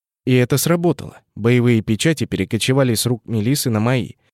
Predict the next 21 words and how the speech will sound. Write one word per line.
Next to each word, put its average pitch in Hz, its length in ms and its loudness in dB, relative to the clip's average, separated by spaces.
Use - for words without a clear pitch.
Хотя 170 300 0
для 147 220 2
этого 139 260 0
вторую 135 380 0
пришлось 127 440 -2
протащить 117 540 -2
сперва 117 360 2
по 117 120 -2
всему 117 340 -2
её 135 280 2
телу, 78 380 -6
а 123 120 -4
потом 117 380 0
и 123 40 -2
по 117 140 -2
моему. 95 400 -4
«Такое 104 480 2
умение 139 480 2
может 151 380 0
многое 135 520 0
изменить», 127 640 -2